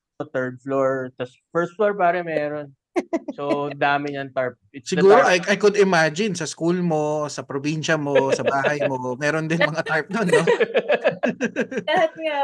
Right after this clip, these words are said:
Speaker 3: po, meron. O kaya nga po, overwhelming. Actually po, nung lumabas na nga yung bar result, no,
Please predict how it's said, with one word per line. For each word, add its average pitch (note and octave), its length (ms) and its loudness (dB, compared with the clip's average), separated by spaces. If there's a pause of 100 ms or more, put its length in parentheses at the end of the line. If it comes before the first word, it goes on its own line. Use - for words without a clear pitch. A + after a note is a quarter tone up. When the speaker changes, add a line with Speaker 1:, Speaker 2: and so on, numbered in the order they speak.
Speaker 3:
po, C4 320 -6
meron. A#3+ 560 -8 (420)
O C#4 120 -6
kaya E4 180 2
nga E4+ 140 0
po, E4 160 0
overwhelming. C4+ 720 -4 (240)
Actually G4+ 320 -6
po, D#4+ 100 2
nung F4 400 -6
lumabas D#4 480 -6
na C#4+ 160 -12
nga C#4 80 -4
yung C4+ 160 -8
bar B3 160 -4
result, A#3+ 400 -8
no, G3 380 -12